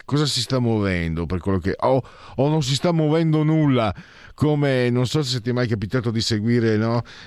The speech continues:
Eh, il ciclismo su pista, quando, quando i due, i due ciclisti sono immobili e uno aspetta che parta l'altro. Siamo in una situazione del genere.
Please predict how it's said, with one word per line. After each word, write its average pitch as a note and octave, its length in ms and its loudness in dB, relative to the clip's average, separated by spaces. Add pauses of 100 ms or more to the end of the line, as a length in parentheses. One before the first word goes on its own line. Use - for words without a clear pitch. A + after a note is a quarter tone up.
Eh, G2+ 480 2
il G#2 140 -2
ciclismo A#2 560 0
su A2 200 0
pista, G2 600 0
quando, G2+ 1000 2 (320)
quando A2 420 2 (180)
i G#2 200 2
due, G#2+ 460 2
i G#2 60 2
due A2 140 0
ciclisti A#2+ 460 0
sono A2+ 240 2
immobili B2 840 2
e A2 40 2
uno A2+ 160 2
aspetta A2+ 340 -2
che F#2+ 140 -4
parta G2+ 320 -2
l'altro. E2+ 640 -2 (120)
Siamo A#2+ 240 0
in A#2+ 80 0
una A#2+ 120 0
situazione A#2 440 -2
del A2+ 140 2
genere. F2 540 -2